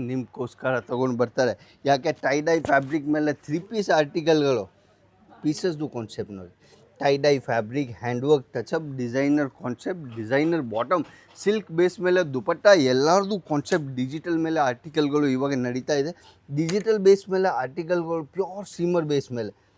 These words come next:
ಒರಿಜಿನಲ್ ಮಿರರ್ ವರ್ಕ್ ಕಾನ್ಸೆಪ್ಟ್, ಸ್ಲೀವ್ ಪೂರ್ತಿ ಡಿಸೈನರ್ ಪ್ರಿಂಟೆಡ್, ಫ್ರಂಟ್ ಬ್ಯಾಕ್ ಎರಡೂ ಕಡೆ ಪ್ರಿಂಟ್, ಮತ್ತೆ ಜರಿ ವರ್ಕಲ್ಲಿ ಕಾನ್ಸೆಪ್ಟ್ ಇದಾವೆ. ಕೆಳಗಡೆ ದುಪಟ್ಟ ಕೂಡ ನೀವು ನೋಡ್ತಾ ಇದ್ದೀರಾ, ಹೆವಿ ಕಾನ್ಸೆಪ್ಟಲ್ಲಿ ದುಪಟ್ಟ ಸಿಗ್ತಾ ಇದ್ದಾವೆ ನಿಮಗೆ.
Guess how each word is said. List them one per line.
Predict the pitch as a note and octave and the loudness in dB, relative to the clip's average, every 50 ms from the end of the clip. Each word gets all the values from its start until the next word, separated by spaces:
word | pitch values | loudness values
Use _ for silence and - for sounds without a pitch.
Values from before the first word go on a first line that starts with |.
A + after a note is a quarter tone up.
| _ _ _ _ - | _ _ _ _ -4
ಒರಿಜಿನಲ್ | B2 B2+ C#3 C#3+ C#3 C3+ D#3+ E3 D#3 | -2 -2 0 -2 -2 0 0 0 0
ಮಿರರ್ | C3+ A#2+ A#2+ B2+ B2+ C#3+ D3 D3+ | 0 -2 -2 0 2 4 4 4
ವರ್ಕ್ | D3+ D3+ D3+ C3 - | 4 2 0 -2 -4
ಕಾನ್ಸೆಪ್ಟ್, | C#3+ C#3 C3+ - - E3 D#3 - - | -8 -10 -8 -6 -6 -6 -6 -6 -10
ಸ್ಲೀವ್ | - - C3 C3 D#3+ A3 A#3 A#3 | -16 -10 -8 -8 -6 -6 -8 -10
ಪೂರ್ತಿ | - _ _ - E3+ D#3+ - _ - D#3+ | -12 _ _ -12 -12 -12 -10 _ -10 -10
ಡಿಸೈನರ್ | C3+ A#2+ A2+ G#2+ A#2 B2+ C3+ C3+ C#3+ D3+ | -8 -8 -8 -6 -6 -4 -4 -4 -4 -6
ಪ್ರಿಂಟೆಡ್, | C3+ _ - B2 B2+ A#2+ - D#3+ E3 - _ _ _ _ _ - - _ _ - | -6 _ -10 -8 -8 -8 -6 -8 -8 -8 _ _ _ _ _ -20 -20 _ _ -8
ಫ್ರಂಟ್ | - F#3+ A3 A#3 B3 A3 - - | -4 -2 0 0 -2 -4 -6 -2
ಬ್ಯಾಕ್ | F3+ F#3 F#3+ G3 F#3 - | 2 4 4 4 4 2
ಎರಡೂ | D#3+ D3+ D3+ F3 G3+ F#3+ | 0 2 4 4 4 4
ಕಡೆ | F3+ G#3 G3+ G3+ | 4 2 2 2
ಪ್ರಿಂಟ್, | F#3+ - - G3 G#3 A3 G3+ - _ _ _ _ - - - | 0 0 0 0 0 0 0 -6 _ _ _ _ -12 -8 -6
ಮತ್ತೆ | C3+ C3 - - F3+ E3 B2 | -6 -6 -2 -2 0 0 -2
ಜರಿ | G#2 G#2 - C3+ C3+ C3 D3 D#3 | -2 -6 -4 -2 0 2 2 2
ವರ್ಕಲ್ಲಿ | C3 A2+ B2+ C3+ C#3+ - - E3 D#3 D#3 | 4 6 6 6 6 8 8 8 8 8
ಕಾನ್ಸೆಪ್ಟ್ | C#3+ - C#3 C3+ C3 B2 - D#3 C#3+ B2 B2 | 6 4 4 4 4 4 6 4 4 4 4
ಇದಾವೆ. | C3+ B2+ C3+ C#3+ D3+ C#3+ B2+ - | 2 4 6 6 6 6 4 2
ಕೆಳಗಡೆ | C#3 C3+ C3+ C#3 D#3 D3 C#3 B2+ | 0 0 0 0 0 0 0 0
ದುಪಟ್ಟ | B2+ A2+ - - C#3 B2+ | -2 -4 -4 -4 -2 -2
ಕೂಡ | C#3 C3+ - D3+ C3 C3+ | -2 -2 -2 -2 -2 0
ನೀವು | C3+ C3+ C3+ C3+ C3+ C3+ | 0 2 2 2 2 2
ನೋಡ್ತಾ | C3 B2+ B2+ B2 A#2+ - C#3 | 2 0 0 -2 -2 0 0
ಇದ್ದೀರಾ, | C#3 C#3 C#3+ C#3+ C#3 | 0 0 0 -2 -2
ಹೆವಿ | G2 F#2+ A#2 B2+ C3 C3 E3 A3+ B3 G#3+ F3+ C#3+ - _ _ _ _ _ _ _ _ _ _ _ | -2 -4 -6 -6 -6 -4 -4 -4 -4 -4 -6 -10 -14 _ _ _ _ _ _ _ _ _ _ _
ಕಾನ್ಸೆಪ್ಟಲ್ಲಿ | - D3+ D3+ D#3 D3+ - G#3 F#3 D#3+ D3 F3+ E3+ F3 E3 C#3 | -2 0 2 2 2 2 0 0 0 0 0 0 0 0 -2
ದುಪಟ್ಟ | C3 B2+ - F3+ F3 G3+ A3 | -4 -2 0 0 0 4 4
ಸಿಗ್ತಾ | A3+ G#3 - F#3+ D#3+ - - F#3+ | 2 2 2 -2 0 6 8 8
ಇದ್ದಾವೆ | F3 E3 D#3+ E3 D#3+ D#3 | 8 10 10 10 10 8
ನಿಮಗೆ. | D3+ C#3+ C#3+ C#3 A#2 G#2 | 8 6 4 2 0 -2